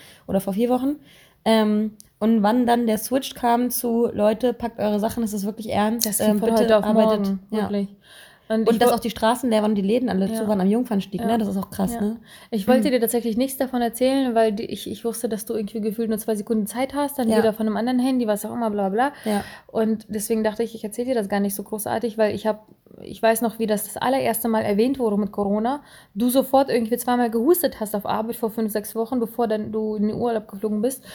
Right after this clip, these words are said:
Speaker 2: Und schon hattest du die ganze Zeit Panik geschoben,
Speaker 1: Mhm.
Speaker 2: dass Corona, bla, bla,
Speaker 1: Mhm.
Speaker 2: bla, alle sterben, so eins auf den übertrieben gesagt.
Speaker 1: Mhm.
Speaker 2: Und ich dachte, „Oh Gott, wenn ich das jetzt irgendwie anfange, im Detail zu erzählen, was hier los ist, dann kannst du keine Sekunde den Urlaub genießen.“
Speaker 1: Ja.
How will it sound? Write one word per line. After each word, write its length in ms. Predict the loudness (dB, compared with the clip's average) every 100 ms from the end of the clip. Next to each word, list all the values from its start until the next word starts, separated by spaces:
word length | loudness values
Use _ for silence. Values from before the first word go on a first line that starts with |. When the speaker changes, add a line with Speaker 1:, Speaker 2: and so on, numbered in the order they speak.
| -18 -4
Speaker 2:
Und 160 | 0
schon 160 | 2 2
hattest 260 | 2 0 -2
du 60 |
die 80 | 0
ganze 240 | 2 2
Zeit 220 | 0 0 2
Panik 260 | 2 0
geschoben, 440 | -4 2 4 6 6
Speaker 1:
Mhm. 40 |
Speaker 2:
dass 240 | 4 0
Corona, 480 | -4 0 2 4 2
bla, 220 | 2 4
bla, 100 | 4
Speaker 1:
Mhm. 80 | 4
Speaker 2:
bla, 260 | 4 4 4
alle 160 | 2 0
sterben, 380 | 0 0 0
so 60 | -2
eins 180 | -2 -4
auf 100 | -4
den 160 | -4 -2
übertrieben 400 | -4 -6 -4 -2
gesagt. 240 | 0 2
Speaker 1:
Mhm. 320 | 2 0 -4 -10 -14 -2
Speaker 2:
Und 80 | 0
ich 80 | 2
dachte, 240 | 2 2
„Oh 40 | 0
Gott, 200 | 0 0
wenn 100 | 0
ich 60 | 0
das 140 | -2
jetzt 180 | -2 -2
irgendwie 220 | -4 -2
anfange, 360 | -4 -2 0 2
im 80 | 0
Detail 340 | 0 2 0
zu 100 | 2
erzählen, 400 | 0 2 2 4 2
was 140 | -2
hier 80 | 0
los 220 | 2 2 0
ist, 220 | 0 0
dann 300 | 0 0 -2
kannst 220 | -2 -2
du 40 | -2
keine 220 | -2 0
Sekunde 280 | -2 0 0
den 120 | 0
Urlaub 280 | 0 0 0
genießen.“ 420 | 0 0 0 -2 0
Speaker 1:
Ja. 220 | 0